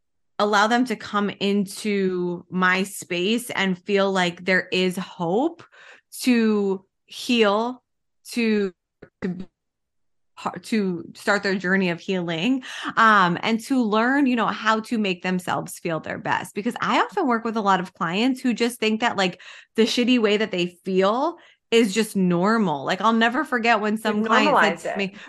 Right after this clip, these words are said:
Speaker 1: right? Where it's, some, one client said to me once, like, "I just thought waking up, like, starving and with acid reflux was just, like, how everybody woke up in the morning."
Speaker 2: Yes.
Speaker 1: And I'm like, "Wait, what?" <laughs> Like, she's like, "I don't feel that way anymore." <laughs>
Speaker 2: Yeah.
Speaker 1: Like,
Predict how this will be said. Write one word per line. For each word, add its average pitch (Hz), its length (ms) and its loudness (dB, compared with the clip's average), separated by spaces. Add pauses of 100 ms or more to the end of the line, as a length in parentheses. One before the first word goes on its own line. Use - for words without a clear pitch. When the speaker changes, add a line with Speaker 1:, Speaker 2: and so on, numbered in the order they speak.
(120)
Speaker 1:
right? 247 380 4
Where 262 140 4
it's, 233 160 2
some, 277 180 2
one 269 320 2
client 277 280 -2
said 240 120 -4
to 247 100 -6
me 247 120 2
once, 220 200 -2
like, 202 200 -6
"I 208 120 2
just 294 240 -4
thought 247 240 2
waking 214 400 0
up, 208 220 2
like, 202 320 -4
starving 196 600 2
and 196 100 0
with 190 140 -2
acid 180 340 -4
reflux 190 540 -4
was 180 200 -6
just, 190 240 -8
like, 180 160 -6
how 180 180 0
everybody 175 580 0
woke 139 280 -10
up - 160 -10
in 143 120 -10
the 160 80 -8
morning." 107 480 -10
Speaker 2:
Yes. 170 240 -4
Speaker 1:
And - 100 -12
I'm 269 80 -2
like, 269 160 0
"Wait, 254 160 4
what?" 294 480 4
<laughs> 523 60 8 (380)
Like, 320 320 2
she's 262 200 -12
like, 269 140 0
"I 262 80 6
don't 302 180 4
feel 302 140 6
that 233 140 6
way 202 180 0
anymore." 185 520 -4
<laughs> - 20 -8
Speaker 2:
Yeah. 311 460 0
Speaker 1:
Like, - 220 -2